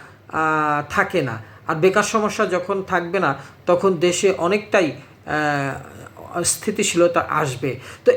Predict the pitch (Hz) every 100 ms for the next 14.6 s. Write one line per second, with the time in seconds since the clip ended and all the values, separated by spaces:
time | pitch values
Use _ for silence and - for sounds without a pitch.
0 | - 285 294 214 220 240 - 240 240 247
1 | 214 214 202 - 208 - 196 190 180 185
2 | 180 175 160 165 165 208 190 190 - -
3 | - 160 160 160 147 175 - 180 165 -
4 | 170 156 208 196 185 180 175 165 151 151
5 | 175 175 170 165 160 156 - - 147 170
6 | 180 147 170 185 156 160 180 170 175 170
7 | 170 165 165 - 170 170 156 170 151 170
8 | 170 214 175 170 160 156 147 160 262 -
9 | - - - 156 156 151 135 135 - -
10 | 143 139 135 135 160 180 - - 110 110
11 | - - - 165 214 240 220 - - 220
12 | 220 - - - 180 185 180 160 170 208
13 | 226 220 196 196 208 175 185 190 185 180
14 | 180 185 175 - 185 175